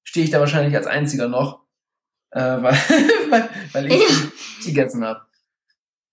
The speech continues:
Speaker 1: Den Giftkuchen, den Kuchen mit Arsen oder so.
Speaker 2: Was
Speaker 1: Von
Speaker 2: ich
Speaker 1: daher
Speaker 2: nicht möchte, ist, dass ihr mir Pizza schenkt, weil ich kann die eh nicht essen.
Speaker 1: Nee, kannst du nicht?
Speaker 2: Ähm, ja, ich hab die Krankheit auch im Hals, im Inneren,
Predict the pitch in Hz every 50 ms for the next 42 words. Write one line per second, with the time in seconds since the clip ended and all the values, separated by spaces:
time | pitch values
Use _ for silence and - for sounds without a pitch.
0 | _ _ _ _ _ _ - 139 139 131 123 - 139 - - - - - 131 120
1 | 120 120 120 120 - - 117 123 127 117 139 - 165 156 139 139 131 127 135 -
2 | 120 120 117 123 120 120 120 117 120 117 117 117 110 113 113 113 113 113 - _
3 | _ _ _ _ _ _ _ _ _ _ _ - 254 277 - - 247 262 - 330
4 | 339 330 330 294 311 - - 285 294 277 - 277 269 262 269 254 254 254 254 -
5 | 285 269 - - 254 240 - - 214 196 196 196 - - 214 214 214 - - -
6 | - - 240 240 233 220 226 226 220 226 214 220 - 196 190 - 190 - - _
7 | _ _ _ _ _ _ _ _ _ _ _ _ _ _ _ _ _ - 240 -
8 | 226 - - 170 180 214 - - _ _ - - 185 185 - 370 - - _ _
9 | _ _ _ - 254 247 247 247 254 254 254 254 - 254 247 247 247 254 269 269
10 | 277 269 - - _ _ - 262 - - 254 277 277 302 294 269 269 247 247 -
11 | 233 233 220 208 233 285 330 330 - - - - - 247 233 220 247 294 320 302
12 | 320 349